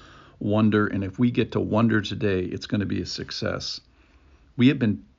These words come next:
talking about freedom. Who doesn't want freedom that comes from belief and that our behaviors betray our belief? And being a Christian, in a sense, you get this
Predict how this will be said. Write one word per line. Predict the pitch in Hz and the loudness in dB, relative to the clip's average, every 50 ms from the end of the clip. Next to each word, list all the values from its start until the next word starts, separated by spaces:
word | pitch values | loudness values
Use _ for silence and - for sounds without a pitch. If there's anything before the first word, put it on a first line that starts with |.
| _ _ - | _ _ -18
talking | - - - 139 127 127 135 - - 131 117 117 120 - - - | -16 -12 -6 -4 -2 -2 -4 -2 0 0 2 2 0 -4 -6 -8
about | 120 101 85 - 104 101 101 98 - - _ - _ | -8 -8 -4 -2 -2 -2 -2 -2 -6 -8 _ -20 _
freedom. | - - - - - 123 135 139 127 113 101 82 82 | -20 -20 -18 -4 0 4 4 6 6 4 2 0 -2
Who | 98 113 117 | -2 -2 0
doesn't | 110 113 113 120 127 123 104 | 0 0 0 0 -2 -2 -2
want | 107 104 104 - | -2 -4 -4 -6
freedom | - - 117 117 117 98 95 90 - - - _ - - - - - - - - _ _ _ - | -8 -2 0 0 0 0 -2 -6 -6 -10 -14 _ -20 -20 -20 -20 -20 -20 -20 -20 _ _ _ -4
that | 110 104 101 - | -4 -4 -4 -4
comes | - - 117 120 117 117 113 110 104 - - | -8 -6 0 2 2 4 4 4 2 0 -4
from | - - - 113 104 104 95 | -8 -6 -4 -4 -2 -2 -2
belief | - 107 104 101 107 113 117 110 98 - - - - - - _ _ _ - - - - - _ _ _ - - | -2 -2 -2 0 0 2 2 0 0 -2 -8 -20 -20 -20 -20 _ _ _ -20 -20 -20 -20 -20 _ _ _ -20 -10
and | - 107 104 104 | -4 -2 0 0
that | 104 104 107 - - - - - 135 - - - | 0 0 -2 -4 -8 -18 -14 -12 -12 -12 -6 -2
our | 123 110 98 | 0 0 0
behaviors | 98 107 95 - - - 131 131 131 131 123 113 101 95 98 90 - - | 0 -2 -4 -4 -2 4 6 8 8 8 6 4 2 0 -2 -4 -4 -6
betray | - - 127 98 - 120 107 107 - - - 127 127 123 131 131 120 107 98 - - | -10 -8 -8 -2 0 0 0 2 0 -4 0 2 4 6 6 6 6 4 2 0 -2
our | - 127 107 104 | -2 -2 -2 -2
belief? | 101 - - 107 101 101 101 98 101 - - - - - - - _ _ - - - - _ _ - _ _ _ - - - - | -2 -4 -4 -4 -4 -4 -6 -6 -8 -10 -12 -16 -20 -20 -20 -20 _ _ -20 -20 -20 -20 _ _ -20 _ _ _ -20 -20 -20 -10
And | - 123 110 107 107 107 104 95 95 - 120 104 | -4 -2 0 0 2 0 0 -2 -4 -6 -2 4
being | 120 120 123 123 123 113 110 - | 8 10 10 10 10 8 6 2
a | - - | 0 -6
Christian, | - - 156 147 135 - - 127 113 107 107 104 107 - - - | -4 2 2 4 4 2 0 2 4 4 6 4 4 2 -2 -4
in | - 113 104 | -6 -4 -4
a | 104 | -4
sense, | - - 113 107 101 101 - - - - | -2 0 0 0 0 0 -2 -2 -2 -4
you | 117 98 | -4 -4
get | 101 101 - - | -4 -6 -4 -4
this | - 98 - - | -6 -6 -6 -10